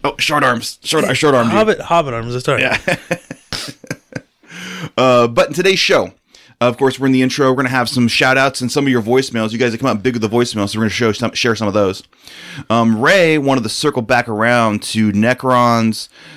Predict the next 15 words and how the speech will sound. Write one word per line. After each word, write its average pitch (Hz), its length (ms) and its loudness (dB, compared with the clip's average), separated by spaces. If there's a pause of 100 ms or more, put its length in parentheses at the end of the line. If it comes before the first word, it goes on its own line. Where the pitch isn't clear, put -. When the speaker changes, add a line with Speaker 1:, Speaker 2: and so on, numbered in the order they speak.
Speaker 1:
some 113 200 -2
Dark 117 280 0
Eldar, 104 720 0 (280)
some 107 200 -2
Harlequins, 113 920 0 (320)
and, 98 440 0
uh, 101 220 2
we'll 110 80 2
do 135 160 0
a - 20 2
little 110 160 0
Death 101 220 -2
Watch 90 200 -2
as 87 120 -10
well. 87 200 -2